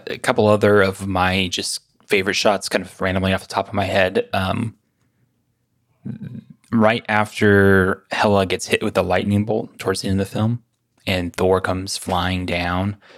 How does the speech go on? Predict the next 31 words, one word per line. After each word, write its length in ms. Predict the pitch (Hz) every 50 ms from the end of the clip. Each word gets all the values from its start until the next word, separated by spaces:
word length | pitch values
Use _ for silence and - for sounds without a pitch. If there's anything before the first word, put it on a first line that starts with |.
| _ _ _ _ _ _ _
there's 220 | - 104 104 98
this 160 | 104 107 95 -
kind 160 | - 127 113
of 320 | 104 92 - - - _ _
a 100 | - 101
great 440 | 95 - - 95 101 107 107 - - - _ -
profile. 640 | - - 98 95 98 101 - - 107 - 131 131
It's 80 | 123 -
like 100 | - 95
a 40 | -
side 440 | - - - 98 98 101 98 101 107
profile 540 | - - 92 98 98 - - - - -
shot 360 | - - - - - - - -
where 120 | 104 98
you 160 | 92 92 90
have 380 | 92 92 92 92 92 92 92 - - -
Thor 720 | _ - - - 110 104 98 101 104 104 101 101 104 101 - _ - - _ _ _ _ _ -
arcing 400 | 101 107 107 - 107 98 95 92
down 460 | - 90 90 87 87 90 90 90 92
in 260 | - - 107 98 92
the 80 | 92 92
lightning, 720 | 95 92 87 95 95 95 98 98 98 107 - 117 - - _ -
and 100 | - 104
then 140 | 98 95 95
all 380 | - - 101 104 101 101 101 101
of 100 | 95 95
the 160 | 95 95 95
little 260 | 98 104 95 98 95
minions, 880 | 95 92 92 98 98 92 87 87 87 87 90 90 87 90 - - - - _ _ _ _ _
Hela's 340 | - - - 104 98 95 92
minions, 640 | 110 92 98 98 95 90 85 87 90 90 90 -